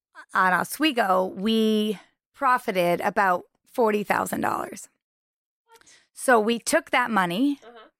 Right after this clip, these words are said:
Speaker 1: and my now ex-husband, which was not my husband at the time, we ran them together. He did the financial part, I did the food, we did, we ran this business very well together. We took that forty thousand dollars and made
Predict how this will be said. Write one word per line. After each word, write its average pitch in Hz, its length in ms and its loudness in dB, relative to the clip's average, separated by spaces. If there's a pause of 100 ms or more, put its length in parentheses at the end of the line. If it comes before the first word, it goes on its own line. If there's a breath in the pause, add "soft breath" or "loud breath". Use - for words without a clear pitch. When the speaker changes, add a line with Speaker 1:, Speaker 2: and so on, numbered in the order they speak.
(320)
Speaker 1:
and 202 380 -2
my 208 400 2 (260)
now 240 260 0
ex-husband, 180 640 0
which - 260 -6
was 202 180 -2
not 247 200 2
my 180 120 0
husband 170 320 -2
at 170 120 2
the 185 80 -4
time, 180 240 -2
we 233 120 0
ran 202 300 2
them 180 140 0
together. 160 340 -2
He 180 100 -2
did 180 140 -2
the 175 120 -2
financial 190 460 -2
part, 220 260 0
I 196 60 -2
did 180 140 -8
the 180 80 -14
food, 190 320 0
we 180 100 -8
did, 156 200 -8 (420)
we 202 140 -12
ran 180 260 -2
this 170 140 -8
business 180 340 -6
very 170 420 0
well - 180 -4
together. - 420 -10 (760)
We 240 600 -2 (220)
took - 440 -4
that 208 300 0
forty 214 280 0
thousand 202 340 -2
dollars 190 400 0
and 190 280 0
made 190 360 2